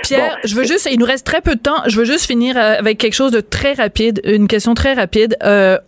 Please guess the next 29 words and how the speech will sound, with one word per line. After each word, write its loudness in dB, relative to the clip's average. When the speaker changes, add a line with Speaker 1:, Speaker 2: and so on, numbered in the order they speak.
Speaker 1:
au 4
moment 0
où 2
t'as 0
été 0
acquitté, -2
tu -2
as 0
dit, 2
euh, 2
t'avais 0
un -2
communiqué, 0
t'avais 0
dit, « 2
Je 2
suis -2
maintenant 0
prêt 0
à -6
tourner 0
la -2
page. » -2
Euh, 2
Speaker 2:
Oui. -14
Speaker 1:
quelques -2
mois 2
plus -12
tard, 0